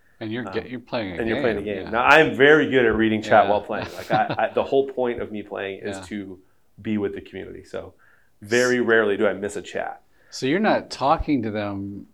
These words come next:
Speaker 1: I mean, you're not listening to them talk to you.
Speaker 2: Yeah,
Speaker 1: You're
Speaker 2: I'm
Speaker 1: just
Speaker 2: reading it.
Speaker 1: Okay, okay.
Speaker 2: I'm reading it.
Speaker 1: Okay.
Speaker 2: And so my moderators will, they'll ban people, time people out,
Speaker 1: Yeah.
Speaker 2: like, warn people, "Hey, don't say, don't
Speaker 1: Yeah,
Speaker 2: use that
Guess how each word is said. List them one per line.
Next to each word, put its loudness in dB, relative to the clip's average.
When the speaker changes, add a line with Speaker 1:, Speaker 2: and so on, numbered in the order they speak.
Speaker 1:
I 4
mean, 0
you're 4
not 8
listening 0
to -4
them 0
talk -6
to -12
you. 0
Speaker 2:
Yeah, -6
Speaker 1:
You're 0
Speaker 2:
I'm -2
Speaker 1:
just -2
Speaker 2:
reading -4
it. -14
Speaker 1:
Okay, -6
okay. -20
Speaker 2:
I'm -12
reading -10
it. -20
Speaker 1:
Okay. -8
Speaker 2:
And -4
so 2
my 2
moderators 2
will, -6
they'll -14
ban -2
people, -6
time -8
people -8
out, -10
Speaker 1:
Yeah. -6
Speaker 2:
like, -10
warn -8
people, -16
"Hey, -14
don't -20
say, -18
don't -12
Speaker 1:
Yeah, -18
Speaker 2:
use -20
that -18